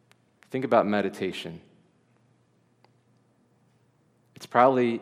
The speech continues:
a word that you've shied away from in your life. But meditation is very simple,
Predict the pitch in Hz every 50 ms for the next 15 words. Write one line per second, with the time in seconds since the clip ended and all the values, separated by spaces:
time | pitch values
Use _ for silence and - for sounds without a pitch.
0 | - - - 98 92 92 101 104 104 104 104 92 - - 92 95 90 - - -
1 | 98 90 90 87 87 85 87 87 - - - 85 80 80 80 80 - _ _ _
2 | _ - 92 90 87 85 82 82 78 78 78 - - - _ _ _ _ _ _
3 | _ _ _ _ _ _ _ _ _ _ _ _ _ _ _ _ _ _ 98 95
4 | 92 87 - - 110 120 143 143 139 - - 127 131 120 - - 113 101 98 95
5 | 87 90 92 107 107 104 101 98 - - - 101 92 87 87 82 78 -